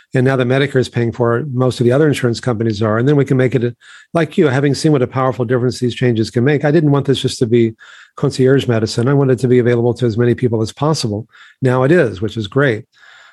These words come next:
Uh, if we can show, and it's still an if, but it's not as big an if as it was when we started, that we can stop, reverse the progression of early stage Alzheimer's,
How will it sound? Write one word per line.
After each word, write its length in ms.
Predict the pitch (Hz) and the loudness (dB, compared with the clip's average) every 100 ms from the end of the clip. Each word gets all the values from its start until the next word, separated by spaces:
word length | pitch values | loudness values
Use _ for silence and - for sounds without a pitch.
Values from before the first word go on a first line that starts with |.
| _ | _
Uh, 220 | 123 113 185 | -2 -2 2
if 220 | 208 214 | 2 2
we 80 | 202 | 0
can 140 | 165 | 0
show, 520 | - - 175 139 117 | 0 0 2 2 0
and 100 | 123 | -4
it's 100 | 120 | -4
still 180 | - 160 | 0 0
an 140 | 131 | 0
if, 300 | 147 139 117 - | 0 0 -2 -4
but 100 | 123 | 0
it's 360 | 120 117 - 143 | 0 -2 -4 -2
not 180 | 143 | 0
as 80 | 135 | 0
big 160 | 113 123 | 0 0
an 100 | 120 | 0
if 140 | 123 | 0
as 120 | 127 | -2
it 60 | 117 | -2
was 220 | 117 117 | -2 -2
when 100 | 117 | 0
we 60 | 107 | -2
started, 500 | - 165 139 110 - _ - - - - | 0 2 2 2 -2 _ -20 -20 -20 -4
that 120 | 135 | 0
we 140 | 131 | 2
can 480 | 131 123 117 143 123 | 2 0 0 -2 -6
stop, 340 | - 151 151 143 | -4 -2 0 0
reverse 380 | 117 120 135 | 0 0 0
the 80 | 123 | -2
progression 440 | 127 120 123 117 117 | -2 0 0 0 0
of 80 | |
early 220 | 113 120 117 | 2 2 0
stage 220 | 113 104 | -2 -2
Alzheimer's, 640 | 147 190 139 113 107 107 | 0 0 -2 -2 -4 -10